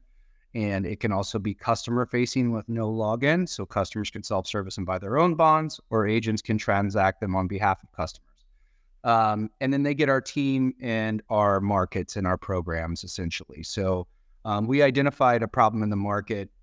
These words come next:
which was that many, many agents, the vast majority of agents and brokers in America, um,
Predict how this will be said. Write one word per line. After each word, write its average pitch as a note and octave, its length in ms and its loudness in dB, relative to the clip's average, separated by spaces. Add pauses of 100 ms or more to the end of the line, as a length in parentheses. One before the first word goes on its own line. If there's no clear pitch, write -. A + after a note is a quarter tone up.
(300)
which G#2 320 -4
was G2+ 500 0
that F#2 520 0
many, D3 600 2
many C3 340 4
agents, G#2+ 540 0
the G#2 160 -2
vast A#2+ 340 2
majority A2+ 440 2
of G2+ 100 -2
agents G#2+ 400 -2
and G2+ 80 -4
brokers G2+ 360 -2
in G2 80 -2
America, G2 560 -2 (520)
um, G2+ 400 -2